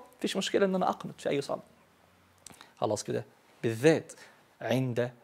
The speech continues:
النوازل. فأمر الردة كان نازلة ألمت بالأمة.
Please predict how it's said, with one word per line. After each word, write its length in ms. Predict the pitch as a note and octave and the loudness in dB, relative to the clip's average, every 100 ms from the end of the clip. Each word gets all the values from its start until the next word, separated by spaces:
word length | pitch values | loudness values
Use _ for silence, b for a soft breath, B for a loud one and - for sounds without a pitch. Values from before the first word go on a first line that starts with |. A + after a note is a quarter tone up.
| - | -10
النوازل. 540 | A2+ G2+ A2 A#2 A2 G2+ B B | -6 -2 0 0 -2 -6 B B
فأمر 400 | - - E3+ E3 | -6 0 2 2
الردة 400 | D3 F3 D#3+ E3 - - | 2 2 2 -2 -6 -8
كان 140 | A#2 | -4
نازلة 440 | G#2+ G#2 A#2 D3 A#2+ - - | -4 -2 0 -2 -2 -12 -12
ألمت 300 | B2+ C#3 G#2+ - | -8 -8 -8 -10
بالأمة. 540 | - C#3+ - - - | -8 -10 -10 -14 -16